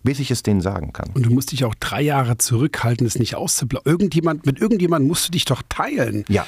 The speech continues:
Speaker 2: deine Idee.
Speaker 1: Klar, das ist, das ist Fabian, Julian und die einzelnen Mitarbeiter, die dann dort sind. Teilweise sind die Mitarbeiter auch schon da, aber arbeiten dann zweieinhalb Jahre, zwei Jahre in anderen Abteilungen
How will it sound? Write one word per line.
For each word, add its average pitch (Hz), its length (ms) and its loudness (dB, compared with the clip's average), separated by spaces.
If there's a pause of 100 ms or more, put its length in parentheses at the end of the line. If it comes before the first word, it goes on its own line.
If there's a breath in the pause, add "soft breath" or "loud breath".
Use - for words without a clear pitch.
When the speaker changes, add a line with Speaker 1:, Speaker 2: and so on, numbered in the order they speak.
(140)
Speaker 2:
deine 139 220 0
Idee. 117 440 0 (560)
Speaker 1:
Klar, 87 160 0
das - 160 -2
ist, 101 100 -6
das 120 120 0
ist 131 80 -2
Fabian, 139 460 0
Julian 131 260 2
und 113 120 2
die 113 160 2
einzelnen 117 340 0
Mitarbeiter, 113 340 2
die 104 100 2
dann 101 160 2
dort 92 240 0
sind. 107 240 0
Teilweise 107 280 0
sind 107 80 2
die 101 60 2
Mitarbeiter 104 460 0
auch 80 60 -4
schon 78 320 0
da, 110 380 0 (760 loud breath)
aber 104 240 -2
arbeiten 113 400 0
dann 95 140 0
zweieinhalb 143 580 -2
Jahre, 131 420 -2
zwei - 200 -4
Jahre 120 160 0
in - 100 -2
anderen 147 320 0
Abteilungen 117 560 -2